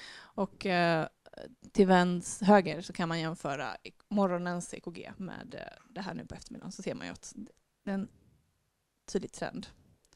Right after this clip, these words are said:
Yes, kan byta till nästa. Eh, vid ankomsten så hade man ett kalium på fem komma fyra. Eh, e-, egentligen, eh,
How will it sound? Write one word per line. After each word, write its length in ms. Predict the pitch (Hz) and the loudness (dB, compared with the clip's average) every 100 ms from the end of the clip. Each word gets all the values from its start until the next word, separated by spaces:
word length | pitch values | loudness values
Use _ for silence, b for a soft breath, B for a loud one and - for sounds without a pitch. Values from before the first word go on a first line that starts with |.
| b b b b b b _ | b b b b b b _
Yes, 560 | 226 262 - - - - | -2 -2 -4 -14 -14 -18
kan 140 | - 202 | -10 -8
byta 240 | 202 - | -8 -10
till 220 | - 208 | -10 -8
nästa. 360 | 208 - - 233 285 - - _ _ _ b b b b b b b b _ - | -8 -12 -8 -4 -4 -6 -20 _ _ _ b b b b b b b b _ -8
Eh, 1200 | - 208 202 202 196 196 196 190 190 190 190 190 196 _ _ _ | 2 4 6 6 6 6 6 6 4 4 2 0 -2 _ _ _
vid 140 | - 247 | 2 6
ankomsten 840 | 247 247 233 233 - 240 240 247 | 6 6 4 4 4 4 6 4
så 200 | - 233 | 4 4
hade 220 | 220 208 | 6 6
man 200 | 202 196 | 4 2
ett 80 | 196 | 0
kalium 320 | - 185 185 | 2 2 2
på 60 | 185 | 0
fem 180 | 190 180 | -2 -2
komma 220 | - 185 | -2 -4
fyra. 600 | - 269 247 226 226 226 B B B - - - | 2 4 6 8 8 4 B B B -20 -20 -8
Eh, 80 | 214 | -2
e-, 800 | 196 190 190 185 185 71 - - | 0 2 0 -2 -4 -6 -8 -10
egentligen, 720 | - 226 196 180 202 202 196 | 0 2 2 2 2 4 2
eh, 320 | 190 190 190 | 2 2 2